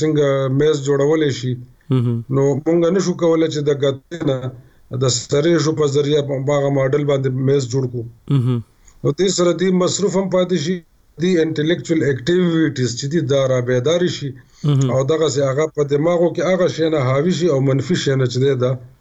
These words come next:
Speaker 2: مهم.
Speaker 1: آه، سلی-، سلیپینګ کنډیشنز ته یا کوارنټاین یې کړي.
Speaker 2: مهم.
Speaker 1: او انسان خوشحاله ژوند شروع کړي.
Speaker 2: صحیح دی. ښه، او په کورنیو کې څه کولی شو؟ آه، دا خو تاسو د انسان، آه، د پاره بېلابېلې ت-،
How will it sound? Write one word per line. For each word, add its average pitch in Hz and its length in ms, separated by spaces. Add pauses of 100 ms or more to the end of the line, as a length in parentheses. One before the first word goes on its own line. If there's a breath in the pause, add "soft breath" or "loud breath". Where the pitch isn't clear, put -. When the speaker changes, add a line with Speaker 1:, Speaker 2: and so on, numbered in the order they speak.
(380)
Speaker 2:
مهم. 139 160
Speaker 1:
آه، 120 100
سلی-، 120 360
سلیپینګ 170 520
کنډیشنز 135 640
ته 131 260
یا 127 160 (380)
کوارنټاین 131 500
یې 110 160
کړي. 92 120 (460)
Speaker 2:
مهم. 131 300
Speaker 1:
او 120 300 (180)
انسان 131 340
خوشحاله 120 420
ژوند 104 200
شروع 90 320
کړي. - 220 (960 loud breath)
Speaker 2:
صحیح 160 300
دی. 117 100 (380 loud breath)
ښه، 170 200
او 175 120
په 170 120
کورنیو 202 420
کې 185 100
څه 175 160
کولی 147 380
شو؟ 139 420
آه، 135 140
دا 156 160
خو 156 140
تاسو 143 280
د 131 60
انسان، 135 640
آه، 131 140
د 120 140
پاره 127 240
بېلابېلې 123 500
ت-، 127 340